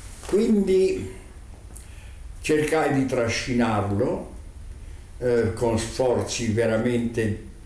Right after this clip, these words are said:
notevolissimi, e finché a un certo momento la, la, la respirazione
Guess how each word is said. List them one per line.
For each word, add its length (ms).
notevolissimi, 1500
e 1120
finché 400
a 60
un 140
certo 380
momento 800
la, 480
la, 360
la 180
respirazione 1500